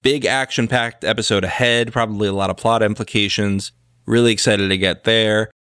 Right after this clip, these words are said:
Right before Thanksgiving, we're gonna be talking about the first reading from the Silmarillion. Still time to hop in on that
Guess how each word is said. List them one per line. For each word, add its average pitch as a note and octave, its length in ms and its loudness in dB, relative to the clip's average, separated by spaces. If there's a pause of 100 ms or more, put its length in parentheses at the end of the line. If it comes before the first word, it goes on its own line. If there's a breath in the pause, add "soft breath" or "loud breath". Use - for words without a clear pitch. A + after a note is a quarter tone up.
(140)
Right A#2 300 2
before A2+ 460 2
Thanksgiving, C#3 760 0
we're G#2+ 120 2
gonna G2+ 120 0
be F#2+ 220 -2
talking G2+ 340 0
about F#2+ 300 0
the F#2+ 80 -4
first A#2+ 460 2
reading G#2 320 0
from F#2+ 160 -2
the F2+ 80 -2
Silmarillion. C#3+ 800 2 (380)
Still G#2+ 280 0
time A2 280 -2
to G2+ 80 -2
hop A2+ 260 0
in A2 160 2
on G#2+ 220 2
that B2+ 360 0